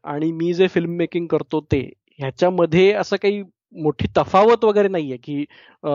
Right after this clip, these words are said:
म्हणजे मला घरी आल्यानंतर कम्प्लिटली तो जॉब विसरावा लागतो आणि मग नंतर मी फिल्मचं काम चालू करतो आणि मग जॉबवर गेल्यानंतर मला फिल्मचं विसरायला लागतं आणि मग तो जॉब, असं काहीच नाहीये. म्हणजे ते, त्या दोन्ही गोष्टी एकमेकांमध्ये इतक्या गुंफलेल्या आहेत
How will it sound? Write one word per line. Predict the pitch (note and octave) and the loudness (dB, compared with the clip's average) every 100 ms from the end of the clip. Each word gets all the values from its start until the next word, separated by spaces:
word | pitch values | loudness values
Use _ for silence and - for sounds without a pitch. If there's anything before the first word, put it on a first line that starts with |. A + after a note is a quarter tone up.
| C#3+ C#3 C3+ C3 | 0 0 -2 -4
म्हणजे | C#3 | -2
मला | D3+ D3+ D#3 | 0 2 2
घरी | D3+ D#3+ | 4 4
आल्यानंतर | E3 D#3+ D#3+ | 4 0 -2
कम्प्लिटली | E3 D#3+ D3+ E3+ F3+ | -2 -2 -2 -6 -4
तो | E3+ | 0
जॉब | D#3+ D#3+ | 2 2
विसरावा | D#3+ - D#3+ D#3+ E3 | 0 0 2 4 4
लागतो | D#3 - E3 | 2 -2 -4
आणि | D#3+ | -2
मग | D#3 D3+ | -2 -4
नंतर | D3+ D3 | -6 -6
मी | D3+ | -6
फिल्मचं | D3 D3 C#3+ D3 | -6 -6 -4 -2
काम | C#3+ C#3+ | -2 -2
चालू | C#3+ C#3 C#3 | -2 -2 -2
करतो | C#3 | -2
आणि | C#3+ | -2
मग | C#3+ | -4
जॉबवर | C#3 - C3+ C#3 D#3 | -4 0 2 4 2
गेल्यानंतर | D3 D#3 D#3 | 4 2 0
मला | D3+ D3+ | -2 0
फिल्मचं | E3 D3+ D3+ | 0 0 0
विसरायला | D3+ C#3+ D3 C#3+ | -2 0 0 2
लागतं | C#3+ - - C#3 - - - - | 0 -2 -4 -4 -6 -20 -12 0
आणि | D3 | 2
मग | D#3 - | 2 2
तो | |
जॉब, | D3+ D3 | 2 2
असं | - C#3+ G#3+ | 0 0 0
काहीच | G3 F3 F#3+ | 2 2 0
नाहीये. | F#3+ C#3+ C3 | -2 -4 -4
म्हणजे | C#3 D#3+ F3 | -6 -4 2
ते, | F3+ | 2
त्या | F3 D#3 F3 | 0 0 0
दोन्ही | E3+ D3+ D3+ F3+ | 0 -4 0 0
गोष्टी | A3+ A3+ - A#3 | 0 -2 -2 -4
एकमेकांमध्ये | F#3+ E3+ F#3+ G#3 G#3 G#3 G#3 | -4 -4 -4 -4 -2 0 0
इतक्या | F3 - - A3 | -2 -8 0 2
गुंफलेल्या | G#3+ G#3+ F#3 F3 F#3+ G3 G3+ | 2 2 0 0 0 2 2
आहेत | F3 D3+ | 0 -6